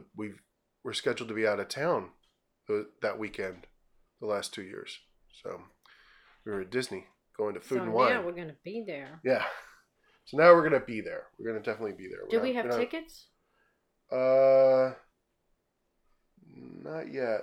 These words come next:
Speaker 1: I don't know if you
Speaker 2: Oh.
Speaker 1: have to buy tickets at the door or you gotta buy 'em ahead. There's no link for tickets. I think you just show up and,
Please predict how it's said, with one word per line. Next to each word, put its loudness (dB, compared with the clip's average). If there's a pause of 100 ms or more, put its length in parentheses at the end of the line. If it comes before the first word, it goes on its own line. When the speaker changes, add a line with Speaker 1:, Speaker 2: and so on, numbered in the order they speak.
Speaker 1:
I -6
don't -4
know 2
if -4
you -6
Speaker 2:
Oh. -4
Speaker 1:
have 0
to -12
buy 2
tickets -6
at -12
the -14
door 2
or -2
you -10
gotta 0
buy -2
'em -6
ahead. -8
There's -6
no -6
link -6
for -18
tickets. -16 (1400)
I -8
think -6
you -14
just -10 (200)
show -2
up -2
and, -12